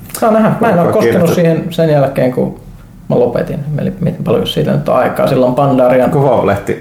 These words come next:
Speaker 1: Valve-lehti,
Speaker 2: lopetettiin.
Speaker 1: joo, joku ei ollut enää niinku työkseen pelattava Vovi, niin yllättäen tuli semmoinen fiilis, että voisin olla pelaamatta, koska sitä on tullut hakattua aika paljon.
Speaker 2: Mutta eikö nyt se kaikki aika, mitä sä käytit siihen, mene hukkaan?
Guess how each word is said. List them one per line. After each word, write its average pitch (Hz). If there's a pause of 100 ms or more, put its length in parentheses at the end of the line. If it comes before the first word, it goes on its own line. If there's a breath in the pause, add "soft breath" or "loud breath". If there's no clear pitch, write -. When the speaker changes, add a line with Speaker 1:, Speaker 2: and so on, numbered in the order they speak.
(140)
Speaker 1:
Valve-lehti, 208
Speaker 2:
lopetettiin. 170
Speaker 1:
joo, 143
joku 147
ei 139
ollut 139
enää 135
niinku 135 (100)
työkseen -
pelattava 127
Vovi, 131
niin 120
yllättäen 123 (680 loud breath)
tuli 131
semmoinen -
fiilis, 127
että 123
voisin 156
olla 139
pelaamatta, - (100)
koska 131
sitä -
on 131
tullut 131
hakattua -
aika -
paljon. - (540 loud breath)
Speaker 2:
Mutta 117
eikö 190
nyt 208
se 202
kaikki 202
aika, 226
mitä 110
sä 113
käytit 113
siihen, 107
mene 110
hukkaan? -